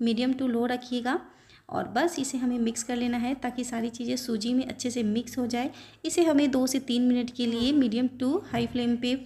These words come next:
इसे पका लेना है, जब तक ये डो के फॉर्म में ना आ जाए।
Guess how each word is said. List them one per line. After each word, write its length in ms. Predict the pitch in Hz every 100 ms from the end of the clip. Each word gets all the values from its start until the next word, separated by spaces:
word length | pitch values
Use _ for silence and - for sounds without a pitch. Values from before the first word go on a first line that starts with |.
| -
इसे 200 | 208 262
पका 340 | 254 226 214
लेना 240 | 233 247 240
है, 180 | 240 247
जब 220 | 240 -
तक 120 | 269 269
ये 80 | 254
डो 220 | 233 233
के 140 | 247
फॉर्म 300 | 262 247 233
में 160 | 220 247
ना 160 | 233 233
आ 240 | 240 233 226
जाए। 280 | 240 240